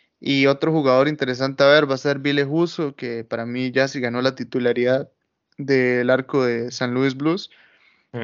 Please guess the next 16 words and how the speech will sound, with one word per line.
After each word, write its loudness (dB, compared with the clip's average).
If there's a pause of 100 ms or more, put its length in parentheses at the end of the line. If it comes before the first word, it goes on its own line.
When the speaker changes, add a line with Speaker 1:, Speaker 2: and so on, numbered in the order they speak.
Speaker 1:
Eh, 0
un 0
equipo 2
de 8
San -2
Luis -2
Blues -2
que -10
también -4
tiene -2
un -4
muy -2
buen, 0
eh, -4
power 0
play. 0